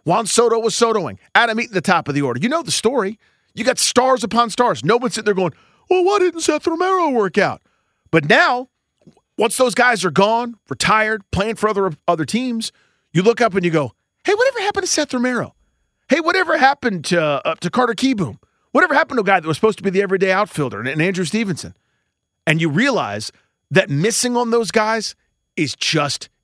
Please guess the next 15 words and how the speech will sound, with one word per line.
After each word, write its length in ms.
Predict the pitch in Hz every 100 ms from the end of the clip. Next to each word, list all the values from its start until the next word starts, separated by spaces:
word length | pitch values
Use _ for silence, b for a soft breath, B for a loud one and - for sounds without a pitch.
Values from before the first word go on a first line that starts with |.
| _
killer. 380 | - 170 123 98 _ _ _
That's 380 | 107 151 180 -
how 140 | 175
windows 400 | 160 156 147 139
stay 200 | - 131
open. 340 | 120 120 107 104 _ -
That's 280 | 160 190 175
how 140 | 151
teams 460 | - 160 135 123 - b
maintain 480 | 131 139 131 - 110
excellence. 420 | 95 - 95 - _ _ _ _ _ _ _ _
So 220 | - 247
there's 240 | 220 247 190
my 100 | 214
preaching. 360 | - 151 -